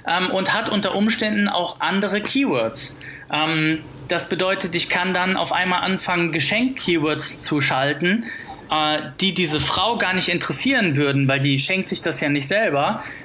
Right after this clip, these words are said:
Ähm, und in dem Moment ist meine Zielgruppe dann der Mann, obwohl es ein Frauenprodukt ist. Ähm, oder genau das Gleiche ist, äh, wenn ich einfach mal dran denke,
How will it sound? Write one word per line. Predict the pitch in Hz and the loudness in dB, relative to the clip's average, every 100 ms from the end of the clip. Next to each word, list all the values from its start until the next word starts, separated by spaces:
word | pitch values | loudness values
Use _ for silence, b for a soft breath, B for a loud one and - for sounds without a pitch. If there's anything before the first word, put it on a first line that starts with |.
| B | B
Ähm, | 160 165 170 | -2 0 0
und | 165 | 0
in | 170 156 | 0 0
dem | 180 | 2
Moment | 196 190 196 | 4 4 4
ist | 202 190 | 2 2
meine | 185 190 185 | 2 0 0
Zielgruppe | - 214 202 196 190 | 0 0 -2 -4 0
dann | 175 | 2
der | 180 | 2
Mann, | 185 202 196 | 2 2 2
obwohl | 135 135 170 | 0 0 0
es | - | 0
ein | 170 | -2
Frauenprodukt | - 196 196 147 147 131 135 - | 0 2 0 0 -2 -2 -2 -2
ist. | 120 110 - B B B B - | -2 -2 -4 B B B B -4
Ähm, | 143 147 143 143 139 - - - - | 0 2 2 0 -2 -6 -8 -16 -4
oder | 165 180 170 | 0 0 0
genau | 170 165 185 | 0 0 0
das | 175 | 0
Gleiche | - 160 180 196 202 | 0 2 2 2 2
ist, | 190 190 170 175 - - | 0 0 0 0 0 0
äh, | 160 160 | 0 0
wenn | 160 170 | 0 0
ich | 165 | 0
einfach | 165 175 185 170 | 0 -2 -2 0
mal | 165 | 0
dran | - 156 151 | 0 -2 0
denke, | 165 185 196 185 | 0 0 0 0